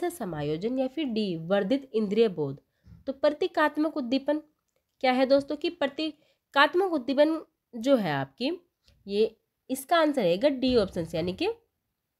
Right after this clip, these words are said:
इंक्रीज सेंसरी परसेप्शन, ठीक है। आप जानते हैं कि जब आपको भूख लगती है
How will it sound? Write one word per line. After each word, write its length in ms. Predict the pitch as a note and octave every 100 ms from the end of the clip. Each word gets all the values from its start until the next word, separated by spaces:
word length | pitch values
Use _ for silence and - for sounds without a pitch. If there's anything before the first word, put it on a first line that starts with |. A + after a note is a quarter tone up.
| _ _ _ _ _ - _ -
इंक्रीज 480 | C#4 C#4 C#4+ E4+ F4
सेंसरी 600 | - A3+ A#3 A#3+ C4+ D4+ _ _ -
परसेप्शन, 600 | G#3+ - D3+ - D3 E3 _ _ _ _
ठीक 180 | C#4 G4
है। 100 | G4 _ _ _ _
आप 140 | G3 G3+
जानते 280 | G#3+ G3+ G3+
हैं 100 | G3+
कि 60 |
जब 180 | G#3+ G#3+
आपको 260 | G#3+ G#3 A#3+
भूख 280 | F#3+ A3 A3
लगती 340 | G#3 F#3 F#3+
है 160 | F#3+ F3+